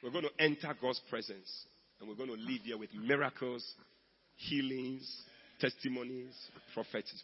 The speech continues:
prophecies. So this Saturday is the first Saturday, so we are taking off five A M. Sharp, five A M, we are gonna be here. So let's come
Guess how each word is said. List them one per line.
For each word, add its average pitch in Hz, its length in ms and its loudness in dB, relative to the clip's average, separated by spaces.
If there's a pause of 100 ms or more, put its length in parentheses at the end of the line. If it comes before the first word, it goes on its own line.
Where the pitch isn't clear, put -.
prophecies. 104 560 -6 (560)
So 139 460 4 (260)
this 202 160 2
Saturday 151 360 4
is 113 80 -2
the 110 100 -2
first 123 220 -2
Saturday, 104 280 -6
so 104 140 -6
we 104 100 -8
are 104 60 -6
taking 123 320 -4
off 107 100 -4 (640)
five 165 300 8
A 156 160 8
M. 104 180 0 (960)
Sharp, - 300 6 (160)
five 160 180 12
A 143 140 8
M, 107 180 0
we 120 100 4
are 117 60 6
gonna 123 160 6
be 110 140 4
here. 101 260 2 (600)
So - 160 -2
let's 156 280 4
come 123 300 0